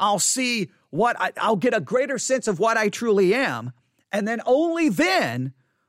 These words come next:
will that give me a love for Jesus. So it's a good question. I don't know if it can ever perfectly happen, but I,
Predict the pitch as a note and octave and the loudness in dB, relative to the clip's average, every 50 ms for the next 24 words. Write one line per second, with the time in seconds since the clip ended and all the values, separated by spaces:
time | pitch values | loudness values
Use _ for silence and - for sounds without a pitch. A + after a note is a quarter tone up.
0 | _ _ F3+ A3+ A#3 A3 G3+ D#3+ A#3 B3 B3+ B3 G3+ F#3 F3 A#3+ A#3 F3+ G3+ A3+ | _ _ 2 4 4 4 4 4 2 0 0 0 -2 -2 -2 -2 -2 -2 -2 -4
1 | A3+ A3 - - G3 G3 G3 F#3+ F3 G3 G3 G3 G3 F#3 E3+ D#3 - - E3 F3+ | -2 -4 -2 -2 0 0 2 2 4 4 4 6 4 4 2 -2 -8 -4 -2 -2
2 | E3+ E3 D#3+ C#3 - - E3+ D#3 B2+ G2 - - - - - - - _ _ _ | 0 0 -2 -4 -4 -4 -2 -2 -4 -6 -10 -14 -20 -20 -20 -20 -20 _ _ _
3 | _ _ _ _ _ _ _ _ _ _ - - A3 E3 - - _ - F#3 D#3 | _ _ _ _ _ _ _ _ _ _ -2 2 2 2 0 -2 _ -6 -4 -2
4 | F#3+ E3 C#3+ D4 - - - E4+ C#4+ C4+ - - - C#3 B2+ E3 F3+ _ _ _ | -2 0 0 0 0 0 2 2 2 2 0 -2 -2 -2 -2 -4 -6 _ _ _
5 | _ _ _ _ - - B3+ C4 C4 C4 - B3+ G#3+ A3+ A3+ A3 G3 G#3 G3+ - | _ _ _ _ -2 0 0 2 2 2 0 0 0 0 0 0 -2 -2 -4 -2
6 | - D4 D#4+ D4+ - G3+ - F3+ D#3 C#3+ D3+ C#3+ C#3 - D#3+ D3 E3+ F3+ E3+ E3 | 0 0 0 0 -2 -4 -2 -2 -2 0 -2 -2 -2 -2 -2 -2 0 0 0 0